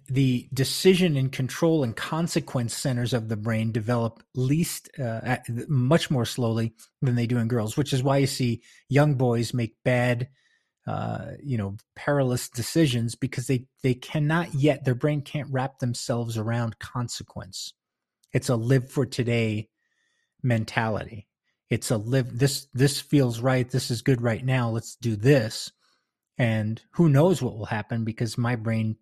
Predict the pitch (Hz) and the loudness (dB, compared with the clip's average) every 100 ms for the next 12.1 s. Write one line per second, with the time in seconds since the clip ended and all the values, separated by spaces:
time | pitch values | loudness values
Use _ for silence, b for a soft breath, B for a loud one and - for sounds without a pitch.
0 | _ - - 135 120 107 - - 101 120 | _ -20 -8 -4 -2 -2 -6 -8 -4 -4
1 | 127 - - - 107 95 110 110 - b | -4 -6 -8 -8 -8 -6 -6 -8 -12 b
2 | b b 226 240 269 - 123 - 131 135 | b b -2 2 2 2 2 4 4 4
3 | 123 120 120 120 101 - - 110 113 - | 2 0 -2 -2 -6 -8 -4 -2 -2 -6
4 | 98 107 101 113 110 113 b b b b | -8 -6 -4 -2 -2 -6 b b b b
5 | - 117 131 120 120 - 117 - 120 104 | -2 0 2 0 -2 -4 -8 -4 -4 -2
6 | 113 110 104 95 107 98 110 135 139 110 | 0 0 -2 -4 -4 -4 0 2 2 2
7 | 95 98 104 101 101 98 104 110 - 101 | -4 -6 -6 -6 -6 -6 -6 -6 -4 -4
8 | 95 98 95 104 - - 98 B B B | -4 -6 -6 -8 -10 -8 -10 B B B
9 | B B 165 - - 180 127 107 - 110 | B B -10 0 6 6 6 0 0 -2
10 | - 98 95 - - _ _ _ _ _ | -2 -6 -6 -10 -16 _ _ _ _ _
11 | _ _ - - 156 131 B B 202 180 | _ _ -4 2 2 0 B B 6 6
12 | - | 4